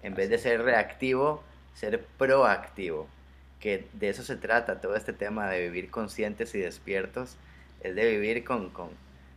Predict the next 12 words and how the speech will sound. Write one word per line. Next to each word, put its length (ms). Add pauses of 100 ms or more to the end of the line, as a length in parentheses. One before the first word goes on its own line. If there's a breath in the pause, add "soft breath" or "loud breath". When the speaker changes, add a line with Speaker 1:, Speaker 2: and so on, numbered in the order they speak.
(180)
Speaker 1:
de, 140
con 160
las 180
dos, 220
ambas 340
manos 460 (580)
en 200
el, 260
en 120
la 100
manivela, 600
¿verdad? 440